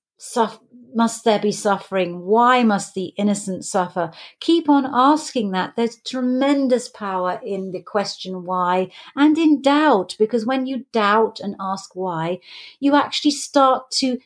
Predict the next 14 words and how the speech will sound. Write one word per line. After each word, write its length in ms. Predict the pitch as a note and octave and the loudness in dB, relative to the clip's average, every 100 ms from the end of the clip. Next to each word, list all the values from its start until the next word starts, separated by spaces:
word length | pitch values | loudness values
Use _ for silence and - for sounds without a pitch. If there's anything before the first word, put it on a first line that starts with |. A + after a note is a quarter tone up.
| _ _ _ _ _ _ | _ _ _ _ _ _
want 320 | A3+ B3+ B3+ A#3 | 0 2 2 0
solutions. 680 | C#4 C4 C#4 - A#3+ G3 A3 | 2 2 2 2 0 0 0
You 80 | |
start 380 | A3 - A3+ A3 | 0 2 2 2
to 80 | A3+ | -6
seek 360 | - C4 C4 C4 | -4 -2 -2 -2
solutions. 800 | - G#3 G#3 - F#3 E3+ E3 | 0 4 4 2 -2 -4 -2
You 80 | G#3+ | -2
start 400 | G#3 - A3+ - | -2 2 2 0
to 140 | A3+ G3+ | -4 -2
reach 420 | A3 C4 B3+ A#3 | 2 2 2 0
out 320 | A3 F#3 - - _ | 2 0 -6 -20 _
to 160 | - A3+ | -4 0
others, 480 | A3 A#3 A3 F3+ | 2 4 4 2